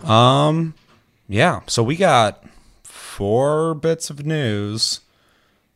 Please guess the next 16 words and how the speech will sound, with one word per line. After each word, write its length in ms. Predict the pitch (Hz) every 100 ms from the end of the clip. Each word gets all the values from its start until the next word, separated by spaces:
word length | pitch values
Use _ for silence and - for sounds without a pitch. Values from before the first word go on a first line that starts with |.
| -
some 300 | - 104 113
reactions, 720 | 135 131 123 - 127 127 123
some 200 | - 113
stuff 260 | - 135 -
going 240 | 127 110
on. 320 | 110 104 104 101 _ _ _ _ _ _ _ _ _
So 480 | - - 107 101 107
let's 240 | 101 101 -
jump 240 | 120 107
into 260 | 143 151 113
it. 160 | 87 -
First 480 | _ 135 160 - -
bit 200 | 123 127
of 60 | 151
news 520 | 110 101 110 - - - - - _
is, 560 | 143 131 107 123 -